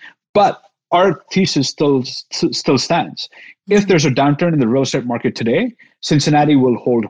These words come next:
Speaker 1: much stronger than Columbus and Nashville because of the strong economic backbone, because of the high growth in the city, because of the policies put in by the local politicians. It's unfortunate to see what's happened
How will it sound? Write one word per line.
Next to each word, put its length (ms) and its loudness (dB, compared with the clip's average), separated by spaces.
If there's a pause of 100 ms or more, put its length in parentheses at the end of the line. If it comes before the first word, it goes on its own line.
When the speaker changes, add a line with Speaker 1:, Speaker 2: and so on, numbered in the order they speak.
Speaker 1:
much 280 0
stronger 400 0
than 160 -2
Columbus 400 0
and 80 -4
Nashville 480 -12 (340)
because 560 2
of 200 -8
the 80 0
strong 320 -2
economic 500 -4
backbone, 540 0
because 260 -2
of 140 -2
the 60 -4
high 180 -2
growth 340 -2
in 60 -2
the 80 -2
city, 400 4 (220)
because 260 2
of 220 0
the 420 2
policies 520 2
put 160 -2
in 220 2
by 300 -2
the 100 -2
local 340 2
politicians. 760 0 (200)
It's 180 0 (180)
unfortunate 560 2
to 80 2
see 260 2
what's 220 0
happened 520 -2